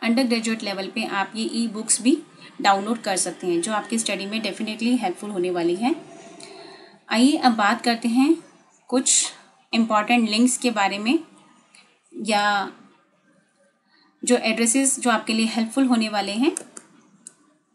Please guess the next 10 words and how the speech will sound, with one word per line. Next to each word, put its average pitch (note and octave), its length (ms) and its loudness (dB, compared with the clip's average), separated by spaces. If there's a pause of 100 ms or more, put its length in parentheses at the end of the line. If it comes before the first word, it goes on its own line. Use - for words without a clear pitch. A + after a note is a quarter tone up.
(1700)
एडमिशन C4 480 10
के E4+ 120 2
लिए C#4 200 4
आप A3+ 260 0
इस B3 140 4
लिंक A3+ 220 2
पे A3+ 60 -4
जा G#3 180 2
सकते F3+ 280 -8
हैं A#3 200 2